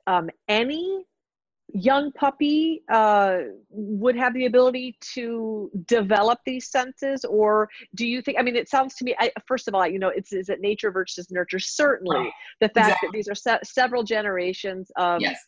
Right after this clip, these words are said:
Speaker 1: dogs that are bred to, specifically to use their noses, um, I certainly, there could be something to that. But do you think that if you were to identify that this would be a goal for a puppy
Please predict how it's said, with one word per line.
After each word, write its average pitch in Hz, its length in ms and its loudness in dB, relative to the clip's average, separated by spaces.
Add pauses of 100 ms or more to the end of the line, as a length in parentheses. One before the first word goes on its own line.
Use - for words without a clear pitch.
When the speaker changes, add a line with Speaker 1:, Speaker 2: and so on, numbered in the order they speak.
(180)
Speaker 1:
dogs 196 360 4
that 190 120 -6
are 180 60 -4
bred 185 460 -4 (160)
to, 180 220 -8
specifically 208 640 -4
to 196 120 -10
use 190 240 -4
their 190 140 -2
noses, 185 680 -2
um, 165 400 0 (140)
I 190 60 -2
certainly, 202 420 0
there 185 180 2
could 190 140 -2
be 175 100 -4
something 190 440 -2
to 214 100 -4
that. 196 180 4
But 208 140 2
do 254 100 -6
you 262 220 -2
think 320 240 -4
that 240 160 4 (320)
if 214 140 0
you 254 160 4
were 254 120 4 (120)
to 214 280 4 (480)
identify 233 680 4
that 190 140 -6
this 202 180 -6
would 208 80 -6
be 202 100 0
a 175 40 0
goal 202 320 0
for 185 100 2
a 185 40 0
puppy 170 500 -2